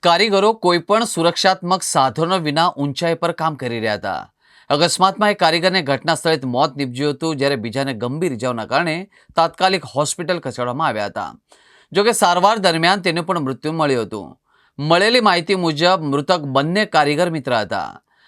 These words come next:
અને સ્થાનિક રહીશો દ્વારા બોલાવવામાં આવેલા કામ માટે આવ્યા હતા.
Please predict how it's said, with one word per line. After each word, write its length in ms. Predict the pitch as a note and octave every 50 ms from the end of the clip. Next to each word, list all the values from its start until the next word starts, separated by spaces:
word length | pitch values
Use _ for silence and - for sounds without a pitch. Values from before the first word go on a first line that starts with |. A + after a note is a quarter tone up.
| - -
અને 140 | - F#3+ G3
સ્થાનિક 400 | - - E3+ D#3+ E3+ G3 F3+ D#3+
રહીશો 280 | D#3 D#3+ D3+ - G#3 G3+
દ્વારા 260 | E3+ E3 D#3+ E3+ E3+ D3
બોલાવવામાં 360 | C#3 C#3 C#3+ D3 D3+ D#3 D3
આવેલા 260 | C3+ C3 C#3+ D3+ D#3 D#3 D3+ -
કામ 200 | B2+ C3 C#3 C#3
માટે 180 | C#3 C3+ E3+
આવ્યા 300 | D#3+ C3 A2+ A2 A2 G#2+ G2
હતા. 220 | - F#2+ D2+ -